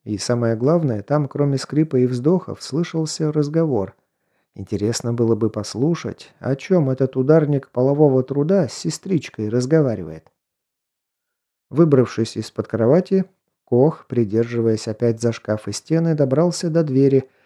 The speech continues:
и, приоткрыв ее, по стене доковылял до соседней комнаты. Дверь была приоткрыта и на этот раз.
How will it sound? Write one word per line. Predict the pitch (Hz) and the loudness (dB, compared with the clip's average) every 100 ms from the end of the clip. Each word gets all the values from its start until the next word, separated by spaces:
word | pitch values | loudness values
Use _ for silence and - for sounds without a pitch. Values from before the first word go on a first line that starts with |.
| _ _ | _ _
и, | 120 | -2
приоткрыв | 117 110 110 - 117 135 151 156 | -2 -2 -4 -4 0 0 2 0
ее, | 156 160 | 2 2
по | 160 110 | 0 -8
стене | - - 107 113 139 143 | -10 -8 -6 -2 -2 -2
доковылял | 117 104 101 101 110 117 | -4 -4 -4 -2 0 0
до | 113 | 0
соседней | 107 110 104 101 104 110 110 | -4 -10 -8 -6 -6 -8 -6
комнаты. | - 101 92 92 98 98 _ _ _ _ _ _ - | 0 0 0 -6 -10 -14 _ _ _ _ _ _ -10
Дверь | 123 190 208 | 2 2 4
была | 202 202 | 4 4
приоткрыта | 190 185 180 - 196 196 175 | 4 2 0 2 0 2 4
и | 170 | 4
на | 156 160 | 4 2
этот | 180 123 | -2 -8
раз. | - 85 - | -12 -12 -12